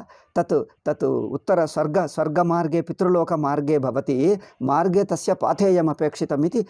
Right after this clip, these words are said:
पाथेयन् मार्गे दीयते। पाथेयमित्युक्ते, अ, मार्गे भोजनादिकं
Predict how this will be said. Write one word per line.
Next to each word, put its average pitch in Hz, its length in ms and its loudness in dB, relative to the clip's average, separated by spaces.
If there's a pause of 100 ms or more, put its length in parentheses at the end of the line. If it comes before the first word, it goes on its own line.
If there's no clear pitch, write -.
(140)
पाथेयन् 170 540 2
मार्गे 170 380 2
दीयते। 139 460 -2 (1900)
पाथेयमित्युक्ते, 175 1200 2
अ, 180 60 -10 (320)
मार्गे 151 760 0
भोजनादिकं 160 720 0